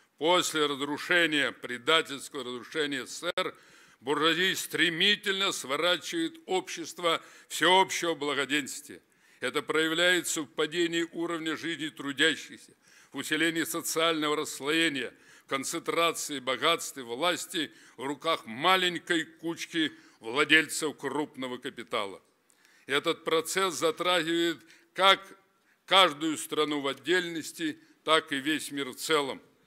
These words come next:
По данным доклада, составленного группой экономистов под руководством Тома Пикетти, увеличение разрыва в доходах населения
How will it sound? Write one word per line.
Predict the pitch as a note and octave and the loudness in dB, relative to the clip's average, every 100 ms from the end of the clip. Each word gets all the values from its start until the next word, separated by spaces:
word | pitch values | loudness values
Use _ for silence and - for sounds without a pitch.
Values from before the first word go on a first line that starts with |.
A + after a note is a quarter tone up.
| _ _ - | _ _ -6
По | C3+ | -4
данным | B2+ E3+ E3 D#3+ D3 | 2 4 4 0 -4
доклада, | B2+ C3 D#3 E3 D#3+ C#3+ A#2+ - _ _ | -2 -4 -2 0 2 0 -2 -8 _ _
составленного | - C#3+ - - E3 E3+ D#3+ D#3 D#3 | -8 -6 -6 0 2 2 0 -2 -2
группой | C3 D#3 F3 E3 D#3+ D3 | -2 -4 -4 -6 -6 -6
экономистов | D3+ C#3+ D3 E3 D#3 - C#3+ | -4 -4 -4 -4 -6 -8 -10
под | C3+ C3 | -10 -10
руководством | C3+ D3+ D3+ E3 D#3 D#3+ B2+ | -10 -8 -2 -2 -4 -12 -8
Тома | C#3+ C#3+ D#3 - _ | -6 -2 -4 -4 _
Пикетти, | C3+ - G3 G3 G3 - A2+ - _ _ _ - | -18 -6 -2 -2 -4 -18 -18 -20 _ _ _ -12
увеличение | B2 D3+ E3 - G3 F#3+ F#3+ F3+ | -6 -4 -4 -4 0 0 0 0
разрыва | F3 D3 D#3+ F3+ F3 | 0 0 0 0 -2
в | C#3+ | -4
доходах | C#3+ - E3+ D3+ C#3 | -4 -4 -4 -4 -6
населения | C#3+ A#2 C#3 E3 F#3+ F3 C#3+ | -8 -12 -6 -2 0 0 -2